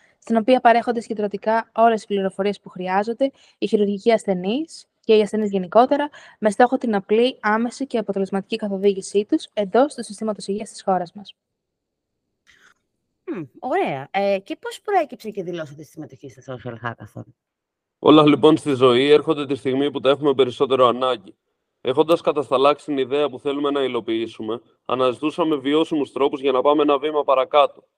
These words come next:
Speaker 3: να εξελίξουμε την ιδέα μας. Σε αυτό, λοιπόν, το στάδιο της αναζήτησής μας, βρέθηκε μπροστά μας το Social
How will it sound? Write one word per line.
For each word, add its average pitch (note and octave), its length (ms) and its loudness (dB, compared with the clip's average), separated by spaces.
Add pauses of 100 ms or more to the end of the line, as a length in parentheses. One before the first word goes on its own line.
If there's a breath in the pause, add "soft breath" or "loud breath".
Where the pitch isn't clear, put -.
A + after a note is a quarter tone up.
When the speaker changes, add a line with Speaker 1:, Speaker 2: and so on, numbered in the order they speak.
(100)
Speaker 3:
να B2 100 -6
εξελίξουμε C#3 520 -6
την C3+ 160 -6
ιδέα C3 380 0
μας. - 260 -20 (480)
Σε - 160 -2
αυτό, B2+ 200 0
λοιπόν, D#3+ 240 -2
το D3 80 -6
στάδιο C#3+ 360 -2
της B2 140 -16
αναζήτησής B2 720 -6
μας, C3 260 -6 (220)
βρέθηκε C#3+ 380 2
μπροστά C3 280 -2
μας C#3+ 140 0
το B2+ 160 -6
Social C#3 340 2